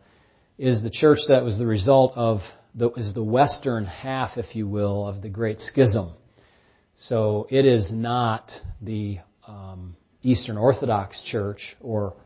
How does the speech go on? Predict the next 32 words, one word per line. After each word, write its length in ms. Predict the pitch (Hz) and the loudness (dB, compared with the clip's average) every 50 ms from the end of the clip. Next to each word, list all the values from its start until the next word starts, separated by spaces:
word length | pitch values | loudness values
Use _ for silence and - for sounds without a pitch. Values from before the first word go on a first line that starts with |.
| _ _ | _ _
should 220 | - - 135 123 110 | -10 -4 -2 0 0
I 80 | 107 | 0
say 320 | 98 - - 139 123 117 110 | 0 -2 0 2 4 4 4
more 180 | 113 110 104 | 2 0 -2
properly, 540 | - - 139 123 120 - - 120 107 107 117 | -4 -2 -2 -2 -2 -2 -4 -8 -8 -4 0
Eastern 320 | 120 120 113 - 123 110 | 0 0 0 -2 -6 -10
Orthodox 680 | 113 113 117 117 - - 117 110 101 95 - - - - - | -6 -2 -2 -2 -2 -2 -4 -4 -4 -4 -6 -10 -14 -16 -14
churches. 1000 | - - - 139 123 110 - - - 139 127 117 107 98 92 90 90 - - - - _ _ _ _ _ _ _ _ _ _ _ _ _ | -12 -8 -4 -4 -4 -4 -4 -2 2 4 6 6 6 4 2 -2 -2 -2 -2 -2 -6 _ _ _ _ _ _ _ _ _ _ _ _ _
So 180 | - - 113 - _ - | -14 -12 -12 -12 _ -2
technically 520 | 156 151 - - 143 - - 127 123 117 | -2 -2 -2 -2 -4 -4 0 2 4 4
there 220 | 110 117 113 113 113 | 6 6 4 4 2
is 100 | 107 104 | 2 0
a 60 | 104 | -2
difference. 800 | 98 104 135 131 131 - 120 107 95 98 - - - - - - _ _ 127 | 2 6 6 6 6 6 -2 -4 -4 -6 -6 -6 -6 -6 -6 -10 _ _ -18
Uh, 340 | 110 104 104 104 101 101 | -14 -12 -10 -10 -8 -10
the 140 | 101 101 101 | -10 -12 -12
Catholic 420 | - - 135 131 117 - 120 107 - | -8 -4 -4 -4 -2 -4 -6 -10 -8
Church 300 | - 127 123 117 - 113 | -6 -6 -6 -6 -4 -6
is 120 | 101 - | -6 -2
headed 360 | - 127 127 127 123 113 104 | 2 2 4 4 2 0 0
by 460 | 113 113 110 110 110 110 110 110 - _ _ _ _ _ _ _ _ - | 0 0 0 2 0 0 -2 -4 -8 _ _ _ _ _ _ _ _ -14
one 340 | 107 110 117 120 120 120 113 | -8 -4 -2 0 2 2 0
person 580 | - - 131 123 120 - - 113 101 104 117 110 - - - | 2 2 4 4 4 2 0 -6 -6 -6 -8 -8 -12 -14 -10
who's 280 | 110 107 104 92 - - | -8 -8 -6 -8 -8 -8
named 280 | 113 107 107 107 104 | -10 -10 -8 -8 -8
the 40 | 104 | -10
Pope, 380 | - - 123 113 101 104 - - - _ - | -6 -2 -2 0 0 -2 -6 -12 -20 _ -14
right? 320 | 104 98 101 113 120 - _ _ _ _ _ _ _ _ _ _ _ _ 120 | -12 -10 -10 -10 -12 -14 _ _ _ _ _ _ _ _ _ _ _ _ -6
The 80 | 117 | 0
Eastern 340 | 120 135 156 - - - 131 | 4 4 4 4 4 0 2
Orthodox 640 | 135 151 165 - - 143 127 123 120 110 - - - | 4 4 4 4 4 2 4 4 2 2 -2 -6 -6
churches 500 | - 135 120 110 - - 120 107 92 | -2 -2 -2 -2 -2 -4 -6 -6 -6